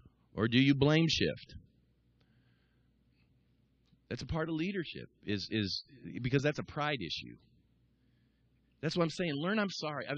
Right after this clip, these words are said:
I'm sorry" is an okay word. "I'm sorry" doesn't mean that, that you're, you're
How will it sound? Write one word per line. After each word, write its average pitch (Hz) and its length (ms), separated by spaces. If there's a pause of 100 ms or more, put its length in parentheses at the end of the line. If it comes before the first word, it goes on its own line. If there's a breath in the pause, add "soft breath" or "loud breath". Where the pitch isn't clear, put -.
I'm 165 80
sorry" 247 260
is 220 80
an 208 100
okay 208 320
word. 202 280 (200 loud breath)
"I'm 165 120
sorry" 247 480
doesn't 196 340
mean 185 540 (300 soft breath)
that, 170 120 (120)
that 165 240
you're, 170 220
you're 175 220